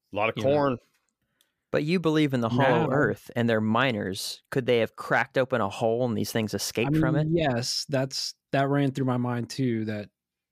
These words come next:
Speaker 2: I mean, that's always a theory, right? Every episode, no matter what we're talking about, it's always comes down to, like, well, maybe in the hollow earth or maybe in the ocean, right?
Speaker 3: Sure.
Speaker 2: Like, some connection there. So yeah,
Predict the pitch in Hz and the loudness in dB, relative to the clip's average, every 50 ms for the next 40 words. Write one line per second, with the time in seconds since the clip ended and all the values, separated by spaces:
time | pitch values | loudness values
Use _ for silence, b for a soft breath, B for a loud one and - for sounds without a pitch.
0 | - - 127 131 131 135 131 135 127 135 131 131 131 127 113 110 110 104 - - | -8 -4 0 2 2 2 0 0 0 0 2 2 2 2 0 0 -4 -6 -4 -4
1 | 120 113 107 104 101 98 98 107 120 127 120 117 127 120 127 127 127 123 - 120 | -4 -4 -2 -4 -6 -6 -4 -2 -2 -2 -2 -2 -2 0 0 0 0 -2 -2 -6
2 | 113 - 127 117 117 117 120 117 113 117 123 117 117 117 - - 120 120 123 - | -6 -4 -4 -2 -2 -2 -2 -2 0 -2 -2 -4 -4 -6 -6 -4 -2 -2 -2 -2
3 | 120 113 113 110 104 101 104 - - 120 117 120 117 113 113 113 110 107 107 - | -4 -4 -4 -4 -4 -6 -6 -6 -4 -2 -2 -2 -2 -2 -2 -4 -4 -6 -6 -8
4 | - - - _ _ _ - - 123 117 110 113 120 113 113 113 110 - 120 110 | -8 -10 -12 _ _ _ -8 -6 -6 -4 -4 -4 -4 -4 -4 -4 -4 -4 -4 -4
5 | 107 101 113 107 101 104 107 123 127 131 131 131 131 127 127 123 131 139 135 135 | -4 -4 -6 -6 -6 -6 -6 -4 -4 -2 -2 -2 -4 -4 -4 -4 -4 -4 -4 -4
6 | 135 131 143 139 131 117 104 - - 107 101 98 107 113 117 120 120 120 123 123 | -4 -4 -4 -4 -4 -6 -6 -8 -10 -10 -8 -8 -8 -6 -4 -4 -4 -4 -4 -4
7 | 123 123 127 131 139 131 123 - - 107 95 92 92 98 107 147 165 135 104 101 | -4 -4 -4 -4 -4 -4 -6 -8 -10 -12 -12 -12 -12 -6 -2 -2 0 0 -2 -4
8 | 101 101 - _ _ _ _ _ _ _ _ _ _ _ _ _ - - - 135 | -6 -10 -16 _ _ _ _ _ _ _ _ _ _ _ _ _ -8 -4 -2 -2
9 | 123 120 113 - 123 120 120 120 - - - 110 107 107 107 107 107 107 - - | -2 -4 -4 -6 -6 -4 -4 -6 -6 -8 -10 -8 -8 -6 -6 -6 -6 -8 -6 -4
10 | 127 123 131 147 151 139 139 143 | -2 0 2 2 2 2 2 0